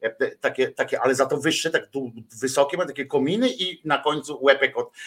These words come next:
e, od gwoździa. E, oni takie mają i wszyscy mają brody, bo tam obowiązkowo jest broda. I, i tamtejszy kościół oczywiście się zbiesił, tam opowiadają różne rzeczy i ja chcę tu przytoczyć, sobie otworzyłem znowu,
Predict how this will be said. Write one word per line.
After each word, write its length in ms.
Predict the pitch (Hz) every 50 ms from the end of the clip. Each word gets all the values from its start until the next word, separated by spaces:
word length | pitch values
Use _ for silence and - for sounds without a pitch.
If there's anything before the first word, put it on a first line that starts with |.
| - - - 120 120 -
e, 100 | 131 120
od 160 | - 131 120 -
gwoździa. 520 | - 131 123 110 98 104 147 156 175 - - - - - - -
E, 380 | 127 131 110 - 143 135 135 -
oni 240 | 135 139 131 135 127
takie 260 | 139 131 127 - 123
mają 400 | 120 117 113 117 123 135 160 -
i 120 | - 127
wszyscy 280 | 123 - 151 123 - 139
mają 200 | 143 143 139 127
brody, 320 | 120 143 139 120 - -
bo 60 | 80 -
tam 160 | 110 110 107
obowiązkowo 640 | 104 104 110 101 110 104 - - - 107 95 107 101
jest 420 | 92 104 104 98 - - - 107
broda. 480 | 98 90 82 110 117 107 - - 87 - - - - - - -
I, 260 | - 156 156 156 - -
i 40 |
tamtejszy 480 | - 165 143 131 165 160 143 - - 127
kościół 300 | - 156 120 - - 147
oczywiście 340 | 139 - 139 123 - 131 120
się 140 | - 127 107
zbiesił, 480 | - - - 208 208 196 - - 147
tam 200 | - 123 113 120
opowiadają 600 | 110 - - 123 120 131 151 185 196 180 147 139
różne 260 | 139 135 117 120 117
rzeczy 320 | 110 165 170 170 - 190 190 - - - - - -
i 100 | 151 139
ja 100 | 147 151
chcę 320 | 156 - - - - 175 165
tu 140 | - 160
przytoczyć, 600 | - - - 147 131 - 127 120 - 170 165 -
sobie 200 | - 139 139 135
otworzyłem 580 | 101 - - - 135 127 - 156 160 139 127 123
znowu, 440 | - - 120 120 107 113 156 165